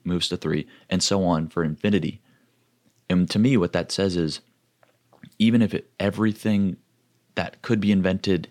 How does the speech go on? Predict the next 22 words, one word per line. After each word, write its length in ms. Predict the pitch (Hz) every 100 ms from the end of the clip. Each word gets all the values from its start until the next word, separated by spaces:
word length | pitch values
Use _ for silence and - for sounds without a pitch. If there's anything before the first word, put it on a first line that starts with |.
| -
has 280 | 85 92
been 120 | - 85
invented, 580 | 76 76 76 78 69 - _ _ _ _
and 100 | 85
it's 100 | 85
accountable 760 | 85 - 95 87 90 82 104 - _ _ _ _ _ _ -
infinity, 560 | 90 - 104 85 76 - - _ _ _
I 120 | 90
would 100 | 95
ask 280 | 87 85 -
you, 200 | 90 78 - _ _
write 240 | - 104 107
everything 380 | 110 107 104
down 280 | 104 107 85
that's 180 | - 80
ever 180 | 80 87
been, 340 | 92 90 87
you 80 | 92
know, 120 | 92 90
invented. 400 | 90 90 78 73
Write 160 | 90
every 280 | 90 92 90